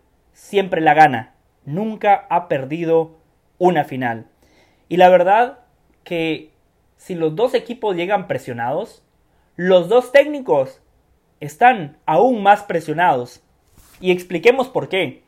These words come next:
Arranquemos con Santiago Solari.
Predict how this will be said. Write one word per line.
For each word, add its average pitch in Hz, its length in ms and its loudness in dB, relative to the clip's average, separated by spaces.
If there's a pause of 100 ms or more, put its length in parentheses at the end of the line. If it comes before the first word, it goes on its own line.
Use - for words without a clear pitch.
(1160)
Arranquemos 151 640 -2
con 202 440 0 (140)
Santiago 170 580 0
Solari. 120 460 -8